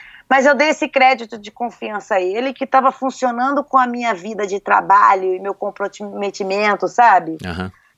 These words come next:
Speaker 1: Então eu tava
Speaker 2: É,
Speaker 1: conseguindo.
Speaker 2: é, é, tem que adaptar o treino também a,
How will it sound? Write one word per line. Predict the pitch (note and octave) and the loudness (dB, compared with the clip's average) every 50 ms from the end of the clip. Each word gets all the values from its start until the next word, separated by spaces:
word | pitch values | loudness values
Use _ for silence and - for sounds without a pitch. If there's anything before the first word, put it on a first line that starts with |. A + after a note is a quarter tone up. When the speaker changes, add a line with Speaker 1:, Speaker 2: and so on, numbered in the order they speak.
| _ _ _ - | _ _ _ -8
Speaker 1:
Então | B3 G#3 C#4 C#4+ | -6 -2 0 0
eu | D4 - | 2 2
tava | D4+ D4 C#4+ - | 0 0 0 2
Speaker 2:
É, | - | 0
Speaker 1:
conseguindo. | D4+ C#4+ C3 B2 G2 | 0 0 0 -2 -2
Speaker 2:
é, | C3 B2+ B2+ B2+ B2 - - B2+ B2 | -2 -2 -2 -4 -4 -4 -4 -4 -4
é, | B2 | -4
tem | - - C#3+ C#3+ | -4 -6 -6 -4
que | - D3+ | -4 -6
adaptar | C3 B2+ B2+ - - - B2+ | -4 -4 -6 -6 -4 -6 -6
o | A#2+ A2 | -6 -6
treino | - - A#2 B2 A#2+ A#2+ A#2 | -6 -6 -4 -4 -4 -6 -8
também | - A2 G#2+ A2 A#2 B2 B2+ | -6 -6 -6 -4 -4 -6 -6
a, | B2+ | -8